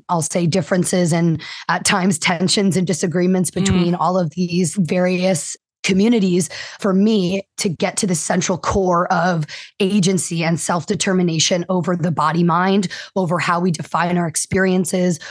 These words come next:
Speaker 1: over what we find to be healing, over how we use our bodies as a form of communication or resistance.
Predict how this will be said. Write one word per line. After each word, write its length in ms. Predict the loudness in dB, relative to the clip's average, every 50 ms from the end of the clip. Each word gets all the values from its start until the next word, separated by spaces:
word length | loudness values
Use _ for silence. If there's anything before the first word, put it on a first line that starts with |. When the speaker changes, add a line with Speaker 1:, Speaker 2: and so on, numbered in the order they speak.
| -10 -4 -4
Speaker 1:
over 200 | -2 0 0 0
what 240 | 2 2 0 0 2
we 120 | 0 0
find 440 | 0 -2 -2 -2 -2 0 0 -2 -2
to 120 | -4 -4
be 100 | -4 -2
healing, 640 | -2 -2 0 0 0 2 2 2 2 2 2 0 -2 -4 -8 -12 -12 -12 -8 -4 -2
over 340 | -2 0 0 0 0 0 -2
how 160 | -2 -2 0
we 140 | 2 2 2
use 300 | 2 4 4 2 2 2
our 100 | 0 0
bodies 500 | 0 0 0 0 0 0 0 0 0 0
as 120 | 0 0
a 80 | -2 -2
form 260 | -2 -2 0 0 0
of 140 | 0 -2 -2
communication 840 | -2 -2 0 0 0 0 -2 -4 -4 -4 -2 -2 0 0 0 0 0
or 120 | 0 0
resistance. 800 | 0 -2 -2 -2 -2 -4 -4 -4 -4 -2 0 2 2 0 -2 -4